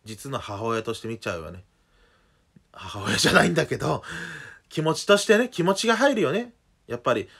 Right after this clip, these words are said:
お母さんのちゃんと子供育ててるっていう部分だけ見ると。俺の母親じゃないんだけどね。うん。電話しろ？まあ、昨日ね、あの、配信外で通話した。で、ゼロワンも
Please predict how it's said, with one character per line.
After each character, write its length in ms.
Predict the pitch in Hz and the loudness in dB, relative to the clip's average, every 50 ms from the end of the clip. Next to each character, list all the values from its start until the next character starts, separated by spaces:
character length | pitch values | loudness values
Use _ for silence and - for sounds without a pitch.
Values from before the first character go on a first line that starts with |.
| - - | -12 -12
お 80 | 107 | -10
母 240 | 104 - 139 131 123 | -2 2 4 4 4
さ 100 | 117 127 | 2 0
ん 60 | 110 | -4
の 60 | 104 98 | -4 -4
ち 60 | - | -6
ゃ 60 | 117 | -4
ん 60 | 110 | -4
と 80 | 110 107 | -6 -6
子 100 | - 117 | -6 -6
供 160 | 117 113 113 | -6 -6 -6
育 260 | 110 - 110 120 120 | -8 -6 -6 -6 -6
て 100 | - 120 | -6 -6
て 120 | 113 110 104 | -4 -4 -2
る 100 | 117 147 | -2 -2
っ 20 | |
て 180 | 147 - _ 117 | -4 -4 _ -6
い 40 | 104 | -6
う 20 | |
部 100 | 98 104 | -4 -4
分 180 | 101 107 101 95 | -4 -4 -6 -6
だ 120 | 95 92 | -6 -8
け 100 | - 101 | -8 -8
見 100 | 98 110 | -8 -8
る 120 | 104 101 95 | -8 -10 -12
と。 160 | - 98 - _ _ _ _ _ _ _ _ _ | -14 -18 -20 _ _ _ _ _ _ _ _ _
俺 160 | - 101 107 110 | -6 -4 -4 -4
の 100 | 117 98 | -4 -4
母 220 | 101 123 117 123 | -4 -6 -6 -4
親 200 | 120 131 131 131 | -2 0 0 0
じ 80 | 117 127 | 0 0
ゃ 60 | 120 | 0
な 100 | 135 151 | 0 0
い 60 | 151 | 0
ん 20 | |
だ 120 | 131 104 87 | 0 -4 -4
け 80 | 90 | -6
ど 100 | 92 92 | -6 -6
ね。 180 | 117 175 247 - _ _ _ _ _ _ _ _ _ _ _ _ _ _ _ _ | -6 -6 -6 -8 _ _ _ _ _ _ _ _ _ _ _ _ _ _ _ _
う 60 | - 98 | -12 -10
ん。 800 | 110 113 113 113 110 107 101 95 87 80 67 69 - 78 82 - _ _ _ _ _ _ _ _ _ _ _ _ - | -8 -6 -6 -6 -6 -6 -6 -8 -8 -10 -14 -16 -18 -20 -20 -20 _ _ _ _ _ _ _ _ _ _ _ _ -6
電 180 | - 110 127 151 | -4 0 2 4
話 140 | 170 180 165 | 4 4 4
し 100 | 143 170 | 4 6
ろ？ 340 | 170 185 208 311 339 330 - _ _ _ _ _ _ _ _ _ _ _ _ _ _ _ _ _ _ _ _ _ | 6 6 6 6 4 0 -6 _ _ _ _ _ _ _ _ _ _ _ _ _ _ _ _ _ _ _ _ _
ま 60 | 151 | -10
あ、 40 | 143 | -4
昨 100 | - 233 | 0 2
日 180 | 240 262 262 277 | 4 6 6 6
ね、 80 | 277 262 | 6 6
あ 180 | 247 220 185 170 | 8 8 8 6
の、 200 | 160 151 143 135 | 6 2 2 4
配 200 | - 196 214 214 | 4 4 4 4
信 180 | - 240 226 | 2 0 0
外 120 | 196 151 120 | 0 0 -2
で 40 | |
通 160 | - - - 143 | -2 0 0 0
話 100 | 135 123 | 0 0
し 40 | - | -2
た。 80 | 120 | -6
で、 120 | - 156 156 | -4 -4 -4
ゼ 240 | 131 - - 160 185 | -4 0 2 2 4
ロ 60 | - | 6
ワ 140 | 226 208 214 | 6 6 6
ン 80 | 214 | 4
も 260 | 214 185 139 113 - | 2 0 0 -2 -6